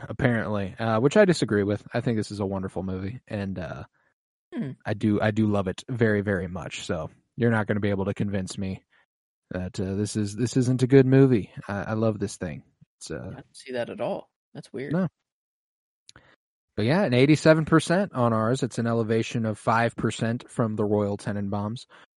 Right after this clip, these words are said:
Speaker 1: which is, uh, I tend to agree. It is, I think it's a, it's an overall elevation. There's, there's no doubt in my mind about it. But with that, we will conclude this episode of the Director's Spotlight,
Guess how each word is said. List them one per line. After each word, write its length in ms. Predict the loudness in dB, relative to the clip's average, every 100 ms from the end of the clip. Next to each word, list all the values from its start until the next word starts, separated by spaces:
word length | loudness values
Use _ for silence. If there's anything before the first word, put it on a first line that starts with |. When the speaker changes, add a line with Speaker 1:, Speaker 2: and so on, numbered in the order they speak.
| _
Speaker 1:
which 220 | 0 0 0
is, 220 | -2 -2
uh, 320 | -6 -6 -12 -16 _ _ _ _ _ _ _ _ _ _ _ _ -8
I 40 |
tend 200 | 0 2
to 100 | 2
agree. 300 | 0 -4 -14 _ -12
It 80 |
is, 180 | -10 -8 -8
I 60 |
think 200 | -8 -8
it's 140 | -10 -8
a, 200 | -8 -8 -14 _ _ -20 -14
it's 180 | -12 -2
an 60 | 2
overall 440 | 2 4 4 4
elevation. 580 | 0 -4 -8 -12 -12 -16 _ -20 -18
There's, 160 | -10
there's 200 | -6 -4
no 120 | -4
doubt 180 | -4 -6
in 60 | -10
my 120 | -14
mind 220 | -14 -14
about 260 | -16 -18 -18
it. 80 | -20 _ _ _ _ _ _ _ 4
But 360 | 6 6 2 -16 _ _ _ _
with 220 | 0 2 2
that, 260 | 2 4
we 100 | 4
will 140 | 4 4
conclude 480 | 0 0 6 6
this 180 | 6 6
episode 440 | 4 4 6 6 8
of 60 |
the 60 | 6
Director's 500 | 6 6 4 0 -2
Spotlight, 600 | 4 4 4 2 2 0